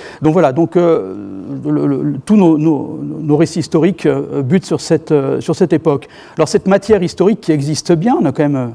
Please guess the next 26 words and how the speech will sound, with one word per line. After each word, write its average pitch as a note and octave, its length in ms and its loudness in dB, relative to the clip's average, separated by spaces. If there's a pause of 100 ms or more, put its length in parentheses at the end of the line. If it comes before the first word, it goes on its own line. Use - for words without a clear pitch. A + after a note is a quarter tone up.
(120)
euh, C3 140 -6
à C3 80 -2
partir D#3 320 -2
du C3+ 80 -4
cinquième C#3+ 320 -2
siècle D3+ 240 -2
avant C3 100 -2
Jésus-Christ, C#3 360 0 (200)
quelques C#3 380 0
auteurs D3+ 420 0 (300)
qui B2 100 -6
nous C3 80 0
donnent D#3+ 280 2
quelques - 320 -2
noms C#3+ 220 0
de, A#2 440 -2
de, C3 160 -2
de C3+ 140 4
peuples, A3+ 360 -2
en C3+ 60 -2
les, B2+ 160 -2
en C3+ 140 -4
les C3 120 -2
caractérisant C#3 640 -4
très - 180 -6
mal. D#3+ 440 -2